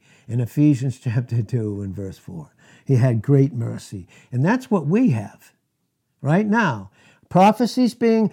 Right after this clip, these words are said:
we have this foundation established in us. But right now, prophecy's working its way out right now.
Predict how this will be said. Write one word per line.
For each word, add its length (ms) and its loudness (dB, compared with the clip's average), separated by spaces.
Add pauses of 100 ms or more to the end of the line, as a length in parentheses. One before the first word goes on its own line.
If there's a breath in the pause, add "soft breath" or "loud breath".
(160 loud breath)
we 200 8
have 240 4
this 160 4
foundation 680 2
established 640 0
in 140 -8
us. 300 -20 (300 soft breath)
But 100 -12
right 300 -2
now, 240 2
prophecy's 760 2
working 560 2
its 220 0
way 280 6
out 260 4
right 300 -2
now. 400 -4